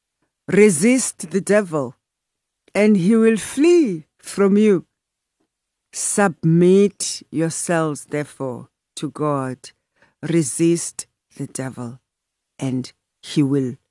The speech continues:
flee from you. In Hebrews thirteen, it says, "Obey your leaders and submit to them, for they are keeping watch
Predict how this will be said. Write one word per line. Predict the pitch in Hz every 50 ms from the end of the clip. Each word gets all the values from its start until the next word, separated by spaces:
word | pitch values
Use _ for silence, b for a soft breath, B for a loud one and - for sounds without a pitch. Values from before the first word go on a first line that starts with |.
| _ _ _
flee | - - - - - - 165 160 160 147 123 - _ _ _ _ _ _ _ _ _ _
from | - - - - 156 135 135
you. | 131 123 135 131 120 120 123 _ _ _ _ _ _ _ _ _ _ _ _ _ _ _ _ _ _ _ _ _ _ _ _ _ _ _ _ _ _ _ _ _ _ _ _ _ _ _ _ _ _
In | - 165 165
Hebrews | 147 - 185 175 - - 160 170 156 - -
thirteen, | _ - 190 170 - - - 185 170 165 165 156 156 175 _ _ _ _ _ _ _ _ _ _ _ _ -
it | 160 147 -
says, | - - 175 165 160 147 117 - - - - _ -
"Obey | - 180 180 151 - _ - 180 175 170 180 185 185 180 170 156 147 135 113 - _ _ _ _ _ _ _
your | - 165 170 160
leaders | 165 170 170 165 - 156 139 131 123 113 120 - - - -
and | - 147 143 143
submit | - - 160 151 - - 156 160 160 165 - - - -
to | - - 170
them, | - - - 135 123 117 113 113 110 _ _ _ _ _ _ _ _ _ _ _
for | - - - 180 165
they | 123 170 165 165
are | 160 156 151
keeping | _ - - 214 - - 214 175 165 139
watch | 139 139 156 160 170 175 180 _ - - - - - - - -